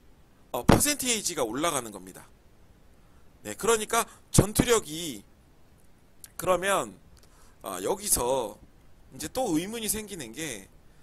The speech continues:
그런 분들이 있어요. 그러면 대체, 어, 그러면 대체,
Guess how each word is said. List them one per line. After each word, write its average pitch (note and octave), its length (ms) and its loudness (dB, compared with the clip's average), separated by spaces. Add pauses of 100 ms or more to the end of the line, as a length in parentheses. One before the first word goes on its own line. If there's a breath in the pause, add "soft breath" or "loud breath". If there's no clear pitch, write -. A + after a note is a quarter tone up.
(320 soft breath)
그런 B3+ 200 -4
분들이 G3 240 -6
있어요. G2+ 300 -6
그러면 C#4 500 -4
대체, C#3 720 -4 (1040)
어, G#2+ 180 -10
그러면 G#3+ 300 -10
대체, A3 480 -6